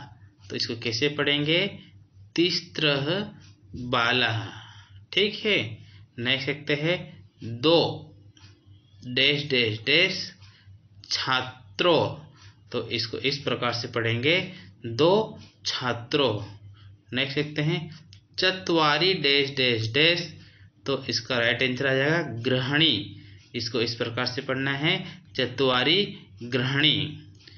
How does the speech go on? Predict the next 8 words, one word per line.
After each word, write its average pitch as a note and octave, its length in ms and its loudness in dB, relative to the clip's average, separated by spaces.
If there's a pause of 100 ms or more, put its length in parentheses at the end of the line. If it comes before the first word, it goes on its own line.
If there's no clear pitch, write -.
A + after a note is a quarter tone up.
(300)
Next C3+ 280 0
देखते D3+ 260 0
हैं, D#3 80 2
षष्ठ D#3+ 640 0 (680)
डैश B2 400 0
dash A2 320 0
dash F3 340 0 (920)
बालकाः, B2+ 720 2